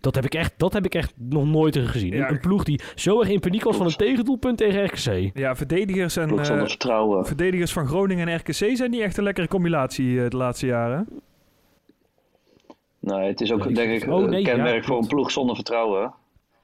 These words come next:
Speaker 2: Ja.
Speaker 3: Die dan zo reageert gelijk.
Speaker 2: Nou ja, ik was heel blij. En, ehm, ik denk <laughs> iedereen met mij. Want inderdaad, het was een cadeautje.
Speaker 1: Ja.
Speaker 2: Maar op zich, ja, hij maakt hem wel af. Eh, dat is ook wel eens
Speaker 3: Ja.
Speaker 2: anders geweest met spitsen van R K C, denk ik. Ehm,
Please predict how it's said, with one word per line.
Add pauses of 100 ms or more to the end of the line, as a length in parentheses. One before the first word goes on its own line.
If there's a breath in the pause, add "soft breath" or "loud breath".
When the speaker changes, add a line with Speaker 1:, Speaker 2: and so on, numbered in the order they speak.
(300)
Speaker 2:
Ja.
Speaker 3:
Die
dan
zo
reageert
gelijk.
Speaker 2:
Nou
ja,
ik
was
heel
blij.
En,
ehm, (140)
ik
denk (120)
<laughs>
iedereen
met
mij.
Want
inderdaad,
het
was
een
cadeautje.
Speaker 1:
Ja.
Speaker 2:
Maar (260)
op
zich,
ja, (380 loud breath)
hij
maakt
hem
wel
af.
Eh,
dat
is
ook
wel
eens
Speaker 3:
Ja.
Speaker 2:
anders
geweest
met
spitsen
van
R
K
C, (140)
denk
ik. (580 loud breath)
Ehm,